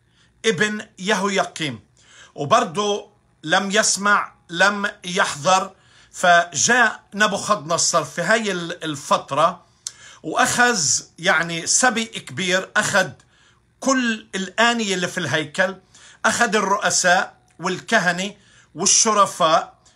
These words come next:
في هاي بسموه السبي الثاني، خمسمية وسبعة وتسعين قبل الميلاد، ومنهم، آه، دانيال وشدرخ وميشخ وعبنغو وشرفاء وكهنة آخرون.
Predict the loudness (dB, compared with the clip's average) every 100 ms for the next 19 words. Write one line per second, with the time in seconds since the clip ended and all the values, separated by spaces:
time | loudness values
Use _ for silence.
0 | -12 -4 -4 2 2 2 -2 -2 -2 0
1 | 2 2 0 -4 -8 -10 -2 0 2 0
2 | -6 -8 _ _ _ -10 -6 -4 -4 -4
3 | -2 0 2 2 0 -2 -2 -2 -2 -4
4 | -2 -6 -8 -6 -2 0 -2 -8 -8 _
5 | -8 -6 -4 0 0 0 -8 -20 -20 -8
6 | -2 0 2 0 0 -8 _ -2 0 0
7 | -4 -4 -4 0 2 4 2 -2 -8 -2
8 | 0 0 0 2 0 -4 -8 -6 -4 -4
9 | -2 0 0 0 -4 -2 -4 -8 -16 -20
10 | -8 -2 0 2 2 2 4 4 4 0
11 | -6 0 0 2 2 2 0 -4 _ -20
12 | 0 2 2 -2 -4